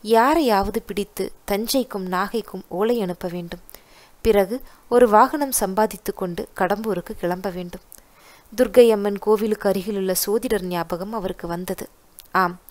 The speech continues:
அது தனிப்பட்ட பிரதேசம். அக்கம் பக்கத்தில் வேறு வீடுகள் இல்லை. சோதிடர் தகுந்த மனிதர், இனிய இயல்பு படைத்த மனிதர், ராஜகுடும்பத்துக்கும் முதன் மந்திரிக்கும் வேண்டியவர். அதனால் என்ன?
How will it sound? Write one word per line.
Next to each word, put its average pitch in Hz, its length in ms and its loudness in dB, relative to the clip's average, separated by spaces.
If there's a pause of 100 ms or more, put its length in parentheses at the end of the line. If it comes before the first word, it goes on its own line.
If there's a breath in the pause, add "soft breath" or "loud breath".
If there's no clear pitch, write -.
(140)
அது 180 180 -4
தனிப்பட்ட 185 500 -4
பிரதேசம். 185 560 -2 (480 loud breath)
அக்கம் 254 340 4
பக்கத்தில் 190 480 0
வேறு 180 220 -2
வீடுகள் 202 400 0
இல்லை. 170 320 -4 (440 soft breath)
சோதிடர் 254 600 4
தகுந்த 220 400 -2
மனிதர், 185 420 -4 (460 soft breath)
இனிய 285 340 2
இயல்பு 202 360 2
படைத்த 190 340 -2
மனிதர், 180 440 -4 (440 soft breath)
ராஜகுடும்பத்துக்கும் 202 920 2
முதன் 190 280 -2
மந்திரிக்கும் 208 540 -6
வேண்டியவர். 185 480 -4 (640)
அதனால் 220 420 2
என்ன? 208 320 -4